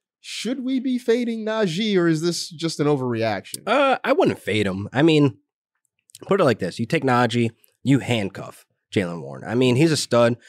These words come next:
Speaker 2: We saw some flashes last season where he's catching passes out the backfield, getting outside, hitting the edge hard, jumping over people, which is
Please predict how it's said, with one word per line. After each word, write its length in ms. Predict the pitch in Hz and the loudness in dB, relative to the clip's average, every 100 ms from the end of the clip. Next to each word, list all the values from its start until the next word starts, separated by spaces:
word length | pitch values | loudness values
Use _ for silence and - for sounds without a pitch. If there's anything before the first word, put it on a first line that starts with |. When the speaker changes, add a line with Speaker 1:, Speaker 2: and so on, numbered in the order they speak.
| - | -4
Speaker 2:
We 80 | 147 | -2
saw 140 | 254 | 0
some 140 | 226 - | -2 -4
flashes 580 | - 113 127 127 104 98 | -2 0 2 0 -2 -2
last 320 | 98 98 - | -2 -2 -2
season 400 | 104 98 101 101 | -4 -2 -2 -2
where 100 | 95 | 0
he's 160 | 120 | 0
catching 300 | - 104 90 | 0 -4 -6
passes 260 | 92 98 95 | -4 -4 -4
out 140 | 87 | -8
the 80 | 95 | -6
backfield, 640 | 127 135 131 - 127 127 98 | 0 2 2 0 2 2 0
getting 240 | 98 95 | -4 -4
outside, 680 | 85 - - 123 120 117 107 | -6 -4 0 2 4 2 0
hitting 220 | 113 82 | -4 -6
the 80 | 78 | -4
edge 240 | 113 101 | -4 -4
hard, 440 | 107 113 117 107 - - | -2 2 2 0 -8 -12
jumping 320 | - 147 147 104 | -4 -4 -2 0
over 240 | 165 110 | 0 0
people, 400 | 95 110 104 104 | -2 -2 -2 -2
which 160 | 104 101 | -2 -6
is 120 | 87 | -10